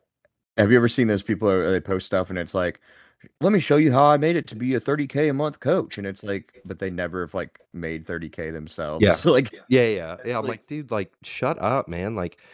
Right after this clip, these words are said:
Speaker 2: like, I understand, obviously, this is a lucrative thing, and we all wanna make a good amount of money and make a living, and, and I respect that to a degree, but we also have to remember these are people that we're working with. They are not just a number, and they're not just a dollar bill,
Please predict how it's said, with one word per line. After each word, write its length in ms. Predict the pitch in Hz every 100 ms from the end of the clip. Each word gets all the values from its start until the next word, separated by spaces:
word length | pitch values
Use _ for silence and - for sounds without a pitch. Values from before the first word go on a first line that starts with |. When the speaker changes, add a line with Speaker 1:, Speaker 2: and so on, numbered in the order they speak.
| _
Speaker 2:
like, 160 | - 113
I 80 | 123
understand, 380 | 147 - 131
obviously, 320 | 107 110 - 104
this 120 | 98
is 80 | 95
a 60 |
lucrative 480 | 87 92 95 95 85
thing, 260 | - 87 87
and 80 |
we 80 | 85
all 160 | 87 87
wanna 200 | 90 85
make 300 | 85 82 _
a 40 | 82
good 180 | 85 82
amount 180 | 82
of 60 | 80
money 240 | 82 87
and 80 | 87
make 140 | 82 82
a 40 |
living, 420 | 80 82 92 95 - _ _ _
and, 180 | - -
and 120 | - 85
I 120 | 85
respect 600 | 80 85 - - 82 - -
that 200 | 92 -
to 120 | 98
a 40 |
degree, 640 | 85 73 73 82 87 110 - _ _ _ _ _
but 180 | 98 104
we 100 | 101
also 220 | 101 -
have 40 | 131
to 80 | 123
remember 260 | 104 101
these 280 | 87 90 110
are 80 | 139
people 640 | - 110 - 85 73 - _ _ _ -
that 140 | 87
we're 80 | 87
working 400 | 82 82 - 85
with. 260 | 76 64 -
They 140 | 90
are 60 | 87
not 300 | 87 92 85
just 420 | 85 87 - -
a 100 | 85
number, 380 | 85 101 120 143
and 100 | 104
they're 80 | 98
not 160 | 98
just 140 | 90 -
a 40 |
dollar 300 | 85 85 82
bill, 400 | 76 82 69 -